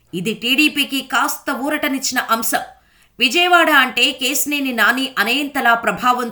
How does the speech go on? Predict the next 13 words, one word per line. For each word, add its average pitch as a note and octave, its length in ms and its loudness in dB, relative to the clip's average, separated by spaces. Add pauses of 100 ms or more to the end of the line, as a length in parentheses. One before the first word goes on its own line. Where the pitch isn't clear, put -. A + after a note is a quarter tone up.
చూపించిన G#3 440 -6
లీడర్ G#3+ 340 -2
ఆయన. E3+ 220 -2 (640)
ఆయన A3 240 2
తమ్ముడు B3 360 -2
కేశినేని B3 600 -4 (140)
చిన్ని G#3+ 320 -6 (280)
రాజకీయాలలో D#4 800 4
అన్నకు D4+ 460 2
తోడుగా C#4 440 0
ఉంటూ C4 300 -2
వచ్చారు. G3 360 -2 (440)
అయితే G#3 400 0